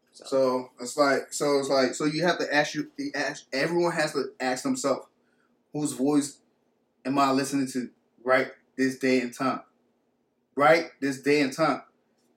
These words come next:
Speaker 2: The, this, the scriptures we read today, those scriptures were written year, was written, written years ago, long time ago, before our time. But guess what? Those words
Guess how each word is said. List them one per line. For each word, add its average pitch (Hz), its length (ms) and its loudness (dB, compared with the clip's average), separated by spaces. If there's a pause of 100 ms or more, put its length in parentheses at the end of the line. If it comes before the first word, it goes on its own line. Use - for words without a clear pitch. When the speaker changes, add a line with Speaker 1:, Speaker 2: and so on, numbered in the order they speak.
(220)
Speaker 2:
The, 160 220 -4
this, 160 260 -4
the - 180 -8
scriptures 185 480 6
we 165 160 -6
read 147 520 4
today, 143 540 4 (920)
those 143 180 -2
scriptures 156 380 2
were 135 60 -6
written 131 440 2 (400)
year, 147 580 2
was 147 400 -6
written, 135 340 0
written 139 380 0
years 160 440 0
ago, 135 320 0 (920)
long 202 540 6
time 185 220 4
ago, 156 180 0
before 175 320 6
our 160 160 10
time. - 340 2 (520)
But 147 120 2
guess 180 240 4
what? 156 200 6
Those 160 360 -2
words 165 600 6